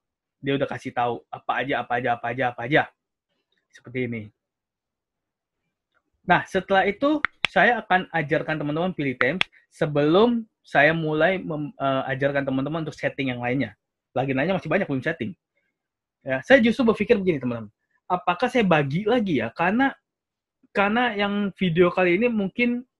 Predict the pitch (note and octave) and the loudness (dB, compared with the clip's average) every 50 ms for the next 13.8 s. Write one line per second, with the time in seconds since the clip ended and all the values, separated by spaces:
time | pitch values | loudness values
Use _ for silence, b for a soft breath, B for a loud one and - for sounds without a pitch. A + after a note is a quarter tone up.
0 | _ _ _ _ - F3+ F#3 F#3 F#3 F3+ F3+ F3 E3+ E3 D#3+ D#3+ E3+ E3 _ - | _ _ _ _ -6 -2 -2 0 0 2 2 4 4 4 4 2 -2 -2 _ -4
1 | F3+ - - - - D#3+ D#3+ E3 E3 D#3+ - - - - E3 D#3+ - _ - E3+ | -6 -6 -6 -4 -2 -2 0 0 0 -2 -4 -6 -2 0 0 0 -2 _ -4 -4
2 | E3 D#3+ - E3+ E3+ D#3+ C#3+ C#3+ A#2 - - _ _ _ _ _ _ _ _ _ | -4 -4 -6 -6 -6 -4 -2 -2 -4 -4 -6 _ _ _ _ _ _ _ _ _
3 | _ _ _ _ _ _ _ - D3 D3 D#3+ E3+ E3 - D3+ - - D#3 E3+ F3+ | _ _ _ _ _ _ _ -6 -2 0 0 0 0 -2 -4 -4 0 0 0 0
4 | - G3 F#3+ F3+ E3+ D#3+ D3 C#3+ C#3+ - C#3+ C#3 - C#3+ C#3+ C3+ C3+ - C#3 C#3 | 0 0 -2 -2 -2 0 -2 -2 -2 -2 -4 -2 -2 -2 -2 -2 0 0 0 0
5 | D3+ E3+ F3+ - - C#3+ A2 - - - - _ _ - _ _ - - - D3+ | 2 0 -2 -4 -4 -8 -8 -8 -12 -20 -20 _ _ -20 _ _ -12 -4 -2 0
6 | D#3 E3+ F#3+ G3 - - D3+ C3+ C3 D#3+ D3+ - D#3+ C#3 - D3+ D#3 D3 - C#3 | 0 0 -2 -4 -4 -2 -4 -2 -2 -4 -4 -4 -6 -4 -4 -6 -8 -6 -6 -6
7 | B2 C3 D3 E3+ F#3 E3+ D3 - - B2 C3 C3 B2+ B2+ C3 C3+ - C#3 A#2 G#2+ | -6 -4 -4 -4 -4 -4 -4 -6 -6 -4 -2 -2 -2 -2 -2 -2 -4 -4 -6 -6
8 | - _ - E3 E3 F3 F#3+ F#3+ F#3 E3+ D3+ C#3+ C#3 - C#3 C#3 C#3 C3 B2+ A#2 | -10 _ -12 -4 -2 0 0 0 0 -2 -2 -4 -4 -4 -4 -4 -2 -4 -4 -6
9 | A2 _ _ _ _ _ _ _ _ _ _ _ - - E3 F#3 A#3 A#3+ - A3+ | -8 _ _ _ _ _ _ _ _ _ _ _ -2 0 0 2 2 0 0 0
10 | G#3+ G#3 G#3 G3+ F#3+ - - G3+ G3+ G3+ G3 F#3 - G3 F#3+ F#3 F3+ F#3 F3 E3 | 2 2 2 0 -2 0 2 2 2 2 0 -2 0 0 2 2 2 0 0 -2
11 | D#3+ - A#3 A#3+ A#3+ A3+ A3+ B3 A3 A3+ G#3+ G3 - - F3+ F3 F3 - - G#3 | -4 -4 -4 -4 -2 -2 -2 -2 -2 -4 -6 -6 -6 -6 -6 -6 -6 -4 -2 -2
12 | D#3 D#3 D3 D3+ D3 D3+ D3 - - - F3+ G3 G#3 F3 C3 - - - - C#3+ | -2 0 0 0 0 -2 -2 -6 -4 -2 -2 -2 0 -4 -4 -6 -8 -8 -4 -4
13 | C#3+ D3 C#3 C3 D3 F3 G3+ G3 F3+ D#3+ D3+ C#3+ C3+ B2+ - - | -2 -2 -2 -4 -4 -2 -2 -2 0 0 0 0 -2 -2 -6 -10